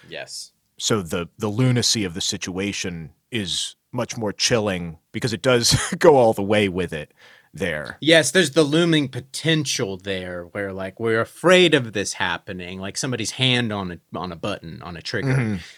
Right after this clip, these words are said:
Speaker 1: Uh, whereas, like, now the reaction to Don't Look Up is like, "Well, the comet hit," you know, <laughs> like,
Speaker 2: Mm-hmm.
Speaker 1: uh, it, <laughs> you know, d-, obviously we're, you know, we're not in the middle of an ice age or anything, but the, the pandemic did unfold and the ground changed underneath,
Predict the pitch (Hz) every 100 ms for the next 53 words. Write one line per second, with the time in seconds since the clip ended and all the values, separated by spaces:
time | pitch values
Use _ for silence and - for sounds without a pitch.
0 | _ - 98 92 117 127 120 113 123 117
1 | 127 165 190 147 131 127 - 135 117 110
2 | 98 101 95 165 175 - 117 101 117 -
3 | 139 139 127 - _ 127 117 - 170 170
4 | 131 - 98 82 - 117 123 131 139 -
5 | - 190 151 135 165 165 147 117 - 120
6 | 113 113 107 143 - - - 190 147 139
7 | 214 143 131 113 110 120 113 120 120 117
8 | 98 113 107 104 95 101 101 95 95 92
9 | 92 90 87 92 107 104 104 98 95 92
10 | 95 92 95 - 101 92 - 101 123 107
11 | 113 107 110 104 104 92 - 110 98 73
12 | 67 - 95 - 104 104 107 98 _ -
13 | 107 101 95 76 - 90 90 90 90 98
14 | 90 _